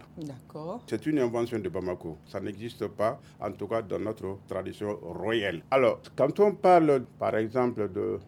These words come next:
Speaker 2: le maintien ou la quarantaine pour la fille, vous savez que nous avons une première société d'initiation qu'on appelle le Ndomo.
Speaker 1: Mhm.
Speaker 2: Et chaque garçon, on lui confie une jeune fille qu'on appelle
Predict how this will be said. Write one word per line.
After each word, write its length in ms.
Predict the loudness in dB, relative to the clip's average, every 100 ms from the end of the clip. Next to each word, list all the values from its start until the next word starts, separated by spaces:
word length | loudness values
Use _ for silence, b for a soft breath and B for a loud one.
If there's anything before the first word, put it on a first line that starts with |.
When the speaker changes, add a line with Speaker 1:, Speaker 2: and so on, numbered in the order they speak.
| -14 -6
Speaker 2:
le 160 | -4
maintien 720 | 0 0 0 2 4 4 2 -4 -6
ou 400 | -2 0 0 -4 -6
la 100 | -4
quarantaine 540 | 2 4 4 2 0
pour 160 | -2 0
la 160 | 0
fille, 440 | 0 -2 0 0 -2 -6
vous 40 |
savez 300 | -4 2 4
que 340 | 2 2 2 2
nous 180 | 2 2
avons 180 | 6
une 140 | 6 6
première 280 | 2 0 0
société 760 | 0 0 0 0 0 0 0 -2
d'initiation 580 | 0 0 2 0 -2
qu'on 160 | -4 -4
appelle 200 | -2 -4
le 140 | -4
Ndomo. 400 | -6 -4 -2 -4 -6 -12 -16
Speaker 1:
Mhm. 300 | -14 -10 -12 -10 -4
Speaker 2:
Et 280 | -2 -2
chaque 380 | -6 -2 0 0 -4 0
garçon, 640 | 0 0 -2 0 2 0 0
on 120 | 2
lui 240 | 2 0 -4 -8 -2
confie 500 | 0 0 -4 -4 -4
une 160 | -6 -4
jeune 260 | -4 -4
fille 260 | -6 -10 -10
qu'on 180 | -8 -8
appelle 260 | -6 -8